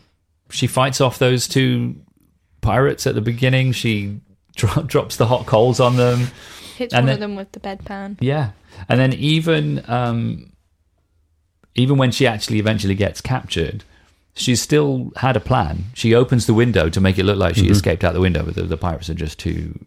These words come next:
Speaker 1: too smart for
Speaker 2: Mm.
Speaker 1: it. Um, but yeah, respect for, um, Elizabeth Swann.
Speaker 2: Mm. And also saying parley, knowing what that means in
Speaker 3: More
Speaker 2: the
Speaker 3: than the
Speaker 2: pirates.
Speaker 3: pirates did, anyway.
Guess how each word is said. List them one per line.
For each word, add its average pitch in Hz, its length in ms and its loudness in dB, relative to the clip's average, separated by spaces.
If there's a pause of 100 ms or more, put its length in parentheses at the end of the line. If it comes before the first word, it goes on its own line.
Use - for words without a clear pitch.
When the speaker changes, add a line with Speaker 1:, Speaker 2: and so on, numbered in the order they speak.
Speaker 1:
too 78 200 -10
smart 90 340 -6
for 78 200 -4
Speaker 2:
Mm. 73 40 -4
Speaker 1:
it. - 60 -14 (420)
Um, 90 320 -4 (640)
but 117 160 -2
yeah, 120 280 0 (400)
respect 110 440 -4
for, 104 480 0
um, 98 320 -2 (1120)
Elizabeth 90 420 -2
Swann. 82 340 0 (280)
Speaker 2:
Mm. 190 240 -8 (520)
And 262 160 -2
also 262 460 -4
saying 226 340 -6
parley, 196 560 -8
knowing 208 560 -6 (160)
what 185 180 -8
that 190 180 -8
means 170 600 -12 (320)
in 196 280 -8
Speaker 3:
More 107 200 4
Speaker 2:
the 87 80 -4
Speaker 3:
than 87 80 -2
the 87 80 -4
Speaker 2:
pirates. - 80 -8
Speaker 3:
pirates 92 420 -4
did, 104 240 -8
anyway. 98 400 0